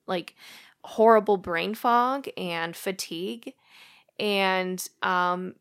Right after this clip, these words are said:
I knew that I was on this journey of becoming this person who was accomplishing their dreams, but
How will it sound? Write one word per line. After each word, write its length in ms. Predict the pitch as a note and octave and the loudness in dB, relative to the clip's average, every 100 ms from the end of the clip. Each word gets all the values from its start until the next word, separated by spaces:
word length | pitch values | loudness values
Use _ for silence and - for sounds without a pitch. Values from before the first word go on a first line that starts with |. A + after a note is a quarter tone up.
| - | 0
I 120 | G3+ | 2
knew 240 | G#3 G3+ | 2 0
that 100 | G#3+ | 0
I 120 | G3+ | 0
was 160 | F#3+ G3+ | -2 -2
on 340 | - F3+ F#3 | -2 0 0
this 180 | F#3 F#3 | -4 -6
journey 680 | - - F#3 F3+ G3 B3 - | -6 -8 -6 -4 -6 -8 -6
of 240 | F#3 F3+ - | -6 -6 -8
becoming 640 | F#3+ - F3+ F3+ F3 F3+ F#3+ | -10 -8 -6 -6 -8 -10 -6
this 480 | F#3 F3 - - - _ _ _ _ _ _ _ _ _ _ _ _ _ _ _ _ - - - - | -4 -2 -2 -2 -6 _ _ _ _ _ _ _ _ _ _ _ _ _ _ _ _ -20 -18 -10 -6
person 800 | - A3 G#3+ A#3 G#3 G#3+ G#3+ - A3 | 2 2 4 2 2 0 -2 -6 -4
who 100 | A3+ | -2
was 160 | G#3+ | 0
accomplishing 960 | A3+ - F#3+ A3 - A3 G#3 G3+ F#3+ - | -2 -4 -4 -4 -4 -4 -2 -4 -8 -8
their 140 | G3+ F#3+ | -4 -4
dreams, 720 | F#3 F3 F#3 B3 D4+ - - | -4 -6 -4 -6 -8 -8 -10
but 460 | G3 G#3+ G3 F3+ E3+ | -6 2 4 4 2